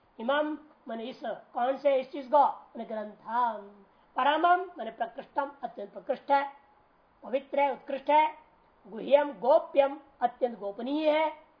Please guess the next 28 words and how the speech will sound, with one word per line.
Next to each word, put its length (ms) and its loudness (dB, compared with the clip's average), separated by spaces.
इस 180 -12
चीज 200 -14
को 140 -6
श्रावेत 920 -4
ग्रंथ 300 -10
तो 540 8
अर्थतश्च, 500 0
केवल 500 6
मंत्र 280 2
पाठ 320 4
कर 120 2
लिया 140 2
बड़ 160 2
बड़ 160 0
बड़ 160 0
करके, 540 2
उतने 240 -8
से 100 -6
नहीं, 180 -12
यदि 120 0
अर्थ 360 0
के 180 -2
साथ 240 6
हो 260 10
जाए 420 4
अति 140 0
उत्तम 260 -16
है। 80 -20